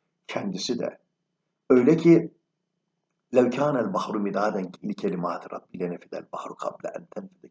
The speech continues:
كَلِمَاتُ رَبِّي وَلَوْ جِئْنَا بِمِثْلِهِ مَدَدًا. Yani genel meal olaraktan denizler mürekkep olsa, ağaçlar kalem olsa, yapraklar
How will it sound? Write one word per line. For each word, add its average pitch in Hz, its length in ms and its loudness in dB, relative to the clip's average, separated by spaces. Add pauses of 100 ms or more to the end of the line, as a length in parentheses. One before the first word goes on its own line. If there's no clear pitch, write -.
كَلِمَاتُ - 380 -10 (140)
رَبِّي - 260 -2 (400)
وَلَوْ 107 200 0 (120)
جِئْنَا - 360 -8
بِمِثْلِهِ - 500 -18
مَدَدًا. - 460 -6 (380)
Yani 139 400 8 (540)
genel 131 300 8
meal 104 360 2
olaraktan 90 680 -4 (300)
denizler 135 760 4
mürekkep 90 420 -8 (140)
olsa, - 260 -20 (100)
ağaçlar - 520 -6 (140)
kalem - 280 -16
olsa, - 320 -20 (100)
yapraklar - 560 -10